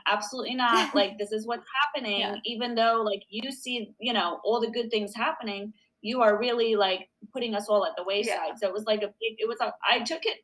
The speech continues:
Speaker 1: difficult too. Like, it was, you know, I'm like, "Oh, I'm hitting all
Speaker 2: <laughs>
Speaker 1: these ranks. Like, it's a great thing."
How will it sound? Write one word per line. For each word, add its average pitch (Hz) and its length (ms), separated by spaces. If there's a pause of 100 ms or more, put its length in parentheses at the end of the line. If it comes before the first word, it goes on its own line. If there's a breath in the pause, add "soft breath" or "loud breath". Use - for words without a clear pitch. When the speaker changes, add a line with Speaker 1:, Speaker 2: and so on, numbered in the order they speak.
(200)
Speaker 1:
difficult 311 800
too. 269 340
Like, 233 160
it 220 80
was, 233 220
you 269 120
know, 233 120
I'm 233 80
like, 240 180
"Oh, 349 200
I'm 285 80
hitting 320 240
all 311 80
Speaker 2:
<laughs> - 0
Speaker 1:
these 302 180
ranks. 302 160
Like, 285 80 (320 loud breath)
it's 247 80
a - 20
great 294 360
thing." 262 420